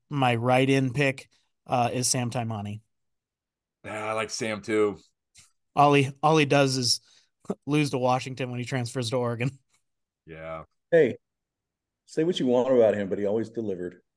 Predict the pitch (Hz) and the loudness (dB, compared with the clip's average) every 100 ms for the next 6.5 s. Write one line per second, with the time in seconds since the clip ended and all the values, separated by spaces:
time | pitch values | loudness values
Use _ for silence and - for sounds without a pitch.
0 | _ _ - 147 - 82 85 135 - - | _ _ -4 -4 -4 -12 -6 -6 -6 -14
1 | - _ _ _ _ _ _ _ _ _ | -20 _ _ _ _ _ _ _ _ _
2 | 185 180 - 226 240 - 214 156 156 139 | -2 0 2 4 4 4 4 4 4 4
3 | 131 123 135 131 131 127 104 113 117 123 | 2 0 -2 -2 -2 -4 -4 -6 -6 -4
4 | 131 120 - - - 156 156 185 190 185 | -4 -6 -12 -10 0 4 6 6 6 4
5 | 151 - 160 156 143 135 131 131 123 123 | 2 0 0 2 2 4 4 2 -2 -8
6 | - 127 117 110 | -6 -4 -2 -2